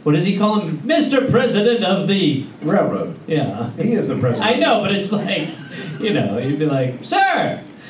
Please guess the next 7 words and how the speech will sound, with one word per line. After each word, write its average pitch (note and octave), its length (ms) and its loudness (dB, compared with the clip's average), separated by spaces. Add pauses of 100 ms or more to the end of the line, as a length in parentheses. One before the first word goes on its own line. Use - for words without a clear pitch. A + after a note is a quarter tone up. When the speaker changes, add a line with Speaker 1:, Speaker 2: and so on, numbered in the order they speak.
(160)
Speaker 1:
Mister F#4 300 2
President B3 460 4
of A3+ 120 4
the G#3 120 6
railroad." A#2+ 720 2 (280)
Speaker 2:
I D3 60 -6
think F3+ 320 -4